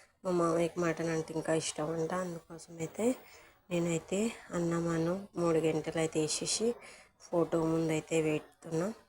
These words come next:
అట్లానే ఇంకా లైట్ అయితే మా వాళ్ళు చూడండి, ఆ కింద ప్లగ్ అయితే వీకేసిర్రు లైట్ రాకుండా. ఆ ప్లగ్ అయితే దోలాడాలా.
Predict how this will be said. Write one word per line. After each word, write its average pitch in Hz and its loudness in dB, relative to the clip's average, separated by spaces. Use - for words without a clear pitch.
అట్లానే 190 6
ఇంకా 196 6
లైట్ 180 8
అయితే 190 8
మా 185 6
వాళ్ళు 180 8
చూడండి, 180 8
ఆ 170 4
కింద 175 2
ప్లగ్ 170 4
అయితే 185 8
వీకేసిర్రు 170 6
లైట్ 165 4
రాకుండా. 170 0
ఆ 170 0
ప్లగ్ 170 6
అయితే 175 6
దోలాడాలా. 165 4